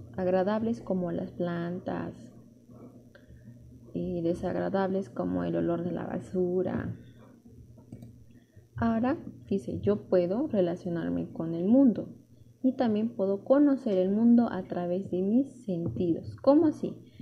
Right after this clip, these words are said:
El olfato percibe olores, la vista percibe colores y formas, el oído percibe sonidos, el tacto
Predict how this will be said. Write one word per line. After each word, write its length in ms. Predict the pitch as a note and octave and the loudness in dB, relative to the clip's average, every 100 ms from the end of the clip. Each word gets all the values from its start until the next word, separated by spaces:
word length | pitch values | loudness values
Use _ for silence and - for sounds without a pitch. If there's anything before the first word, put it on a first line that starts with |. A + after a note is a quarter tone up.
| - - | -18 -4
El 160 | G3 F3+ | 0 0
olfato 720 | E3+ - F3 - A3+ D#4+ - - _ | -2 -6 -8 -6 -4 -4 -6 -20 _
percibe 640 | F3 - - F#3+ G3 A#3 - | -4 -4 -4 -2 0 -2 -6
olores, 760 | - D#3+ D3+ D#3 D#3+ - - - A#2 - - - | -6 -2 0 0 -2 -4 -6 -6 -6 -8 -20 -6
la 200 | G3+ A3 | 0 2
vista 500 | A3 A3+ - C4+ C4+ | 2 2 2 -2 0
percibe 800 | G#3 F#3 - G3+ G3 A3+ D4+ - | 0 -2 -4 -2 0 0 0 -4
colores 800 | - G#3 G#3 G#3 A#3 C4 D#4 - | 0 2 4 2 2 4 2 2
y 60 | A#3 | -2
formas, 680 | - G3 F3 - F#3 - - G#3+ | 0 -2 -2 -4 -10 -14 -6 0
el 220 | G#3 F#3 | 2 4
oído 600 | F#3 G#3+ G#3+ G#3+ A#3 - _ | 4 4 0 -2 -6 -10 _
percibe 640 | G#3 G3+ - - F#3+ E3+ | 2 2 -2 -2 0 -2
sonidos, 840 | - F3+ F3+ G#3 G#3 G#3 C#4 - _ - - - _ _ _ _ _ - | 0 0 2 2 2 0 -2 -6 _ -14 -14 -20 _ _ _ _ _ 4
el 260 | A#3+ A#3 | 4 4
tacto 440 | - - - - | -2 -6 -8 -12